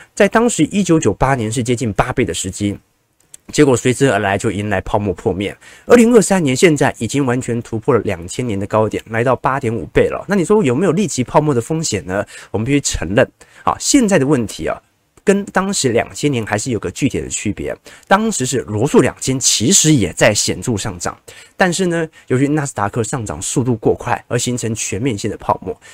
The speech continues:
现在的状态就是真的除了科技股，什么股票都没涨。所以你只硬，你要说的话，只能说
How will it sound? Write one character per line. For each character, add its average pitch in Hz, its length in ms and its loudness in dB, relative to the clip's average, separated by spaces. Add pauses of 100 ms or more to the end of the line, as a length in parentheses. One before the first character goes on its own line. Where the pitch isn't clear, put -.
(140)
现 311 220 4
在 262 100 2
的 175 100 2
状 185 180 -4
态 185 120 0
就 170 100 -4
是 160 220 0 (320)
真 254 320 6
的 175 120 6
除 135 220 2
了 151 100 8
科 160 180 4
技 160 180 4
股， 98 200 -4 (140)
什 - 260 2
么 120 140 0
股 85 160 -6
票 123 220 -4
都 117 100 0
没 92 180 -2
涨。 - 180 -2 (240)
所 208 120 6
以 196 40 8
你 160 200 2 (200)
只 - 320 4
硬， 180 320 8
你 131 200 2
要 190 120 8
说 165 160 6
的 139 80 8
话， 123 140 2
只 107 240 2
能 107 160 2
说 156 200 2